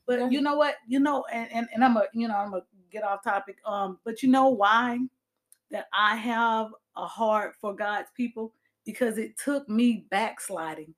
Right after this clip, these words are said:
Speaker 1: to have the compassion that I need for God's people, because I see people in a different light now.
Speaker 2: Mm-hmm.
Speaker 1: Because when I was back, when I backslid and I was out there,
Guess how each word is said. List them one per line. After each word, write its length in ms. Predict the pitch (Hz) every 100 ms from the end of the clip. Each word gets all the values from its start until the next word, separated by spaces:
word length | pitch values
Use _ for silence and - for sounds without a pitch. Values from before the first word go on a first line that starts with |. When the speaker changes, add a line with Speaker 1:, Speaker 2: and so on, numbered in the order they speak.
| _ _ _
Speaker 1:
to 100 | 220
have 260 | 196 226 214
the 80 | 202
compassion 800 | 208 180 - 226 220 220 190 180
that 140 | 180
I 200 | 180 180
need 720 | 170 170 185 226 247 185 156 - _ _ _ _
for 420 | - 226 214 196
God's 360 | 196 202 196 -
people, 240 | 269 214
because 320 | 202 196 202
I 100 | 180
see 260 | 180 - 254
people 340 | 247 240 208
in 100 | 180
a 60 | 165
different 340 | 170 185 165
light 220 | 165 175 175 170
now. 140 | 156
Speaker 2:
Mm-hmm. 360 | 185 175 160 170
Speaker 1:
Because 300 | 220 220 -
when 160 | 202 196
I 140 | 202 247
was 180 | 254
back, 340 | 196 196 214 247
when 200 | 202 202
I 100 | 196
backslid 540 | 220 220 233 - 240 233
and 100 | 214
I 100 | 208
was 120 | 202
out 240 | 214 240 240
there, 260 | 254 262